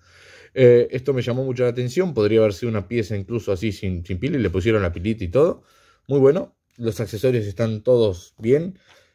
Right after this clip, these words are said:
Único defecto, este salto de color. Y el resto está bien, ya le digo, tiene esta lucecita de este lado, esta de este en la pierna y ya está. Después la calidad está muy bien,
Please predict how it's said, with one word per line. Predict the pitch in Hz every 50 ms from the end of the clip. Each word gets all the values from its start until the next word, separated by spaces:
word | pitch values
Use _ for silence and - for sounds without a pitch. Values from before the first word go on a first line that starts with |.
| _ _ _ _ _ _ _ _ _ -
Único | 123 120 113 98 101 98
defecto, | 95 - 127 120 113 117 110 95
este | 87 - - 95
salto | - - 123 123 117 117 107 104
de | 98 85
color. | 92 98 113 139 160 220 - _ _ _ _ _ _ _ _ _ _ _ _ _ _ _ _ _ _ _ _ _ _ _ _ _ _ _ _ _ _ _ _ _ _ _ _ _ _ _ - - _ _ _ _ - _ _ _ _ _ _ - - _ _ _ _ _ _ _ _ _ _ _ - - - _ _ _ _ _ _ _ -
Y | 156 160
el | 160 165
resto | 190 202 - - 170
está | - - 185
bien, | 185 190 175 120 104
ya | - 135 127
le | 135
digo, | 135 123 110 104
tiene | 101 - 120 113 113 113 110 110 110 107 107 110 107 110
esta | 107 - - 101 95
lucecita | 95 90 95 104 95 117 110 - 107
de | 101
este | 98 - 165
lado, | 175 190 185 185 185 180 180 180 175 175 - -
esta | 113 120 113 - 113 104
de | 104 104 113 120
este | 120 - _ - 113 104
en | 98
la | 101 107 117
pierna | 151 160 175 180 170 175 175 175 175 170 165 160 -
y | - 123 117
ya | 110 127 143
está. | - - 214 - 110 104 98 95
Después | 104 101 - - 156 160 139 120 - - - - _
la | - 104 101
calidad | - 104 101 113 131 127
está | 110 - - 120 117
muy | 110 107 117 135 139
bien, | 123 117 120 127 143 160 170 170 -